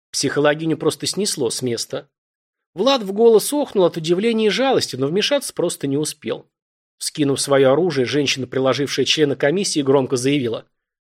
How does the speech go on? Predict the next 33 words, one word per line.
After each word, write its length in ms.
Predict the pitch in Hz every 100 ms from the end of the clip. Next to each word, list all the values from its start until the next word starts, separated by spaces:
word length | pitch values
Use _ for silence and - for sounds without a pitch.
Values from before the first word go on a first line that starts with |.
| _ _ _
"Ну 180 | 127 151
какая 260 | 185 202 175
еще 260 | 123 156
тварь 300 | - 156 135
считает, 460 | - - 139 139 123
что 160 | -
я 100 | 135
ненормальная 560 | 135 135 135 135 127 127
баба? 440 | 120 120 120 190 - _ _ _ _ -
Запомните, 680 | 135 175 226 233 160 - 120
тварь 260 | 180 208
тупорылая, 560 | 139 - 143 131 101 -
у 60 | 127
меня 160 | 185
трое 300 | 196 220 220
сыновей, 480 | - 196 214 220 226
и 60 | 139
ваше 260 | 151 -
счастье, 400 | 151 - 226 -
что 160 | 156 165
они 100 | 170
сейчас 360 | 170 170 165 196
на 100 | 185
промысле, 480 | 247 240 135 -
иначе 280 | 143 160 165
всех 280 | - 196 -
вас 240 | 180 180
уже 140 | 160 151
по 120 | 165
деревням 480 | 160 202 220 185 123
развешали". 640 | 127 127 113 - - - _ _ _ _ _ _ _ _ _ _ _ _ _ _
"Уймись, 480 | 143 170 214 208 -
Сара, 400 | - 190 131